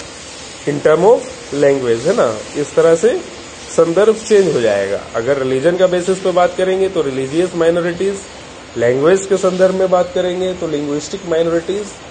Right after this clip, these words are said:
कल्चर के संदर्भ में बात करेंगे तो कल्चरलिस्ट माइनॉरिटी, है ना?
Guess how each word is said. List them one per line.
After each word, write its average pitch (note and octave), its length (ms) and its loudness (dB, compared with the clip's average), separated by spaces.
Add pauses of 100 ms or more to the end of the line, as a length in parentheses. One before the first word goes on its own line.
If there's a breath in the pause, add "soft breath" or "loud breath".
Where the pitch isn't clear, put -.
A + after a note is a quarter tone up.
(480)
कल्चर D3 400 4
के A3 80 2
संदर्भ F#3+ 380 0
में F3+ 160 -2
बात D3+ 260 2
करेंगे D#3+ 500 0
तो E3 180 -6
कल्चरलिस्ट F3 760 0 (480)
माइनॉरिटी, A#2 600 0 (320)
है D#3 80 2
ना? G3+ 120 4